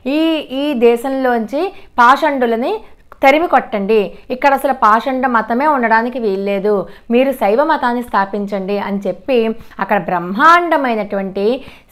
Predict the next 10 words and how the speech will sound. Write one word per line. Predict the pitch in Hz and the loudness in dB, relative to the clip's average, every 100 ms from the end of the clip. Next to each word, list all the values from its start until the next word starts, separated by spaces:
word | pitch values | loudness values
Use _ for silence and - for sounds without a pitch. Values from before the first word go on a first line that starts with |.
| - - - - | -20 -20 -6 0
శైవ | 196 220 294 | 2 4 6
ఆలయాన్ని, | 277 233 196 185 185 185 226 427 440 - - _ _ _ _ _ 208 | 6 6 2 0 -2 -2 -2 -4 -6 -18 -20 _ _ _ _ _ 0
పరమేశ్వర | 196 202 226 226 240 220 | 2 2 -2 0 2 4
ఆలయాన్ని | 196 190 185 190 190 208 | 2 2 0 -2 -2 -4
నిర్మిస్తారు | 185 180 175 175 165 170 294 415 - - | -6 -6 -10 -8 -6 -2 -4 -6 -12 -6
అప్పార్ | 208 202 170 165 | -6 -2 -4 -4
నాయనార్. | 156 151 160 - _ - - - - - - - | -8 -12 -14 -18 _ -20 -20 -20 -20 -20 -18 -4
ఇంకా | 311 339 | -2 2
అక్కడి | 311 311 269 247 | 2 0 -2 0
నుంచి | 226 233 302 262 247 | 0 -2 0 2 0